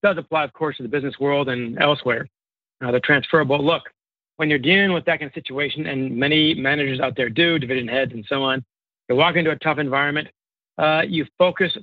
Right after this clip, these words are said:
first, you're impatient with behaviors, but you're patient with results. We were zero, twenty-two and three, <laughs> and twenty-two is the losses.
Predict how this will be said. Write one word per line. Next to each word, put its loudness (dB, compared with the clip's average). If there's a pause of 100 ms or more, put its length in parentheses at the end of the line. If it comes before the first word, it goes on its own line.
(120)
first, 0
you're 0
impatient 0 (560)
with -2
behaviors, 2 (440)
but -4
you're 0 (160)
patient 0
with 0
results. 0 (560)
We 4
were 4
zero, 2
twenty-two -4
and -4
three, -2 (180)
<laughs> -20
and -8
twenty-two 2
is 0
the -2
losses. -2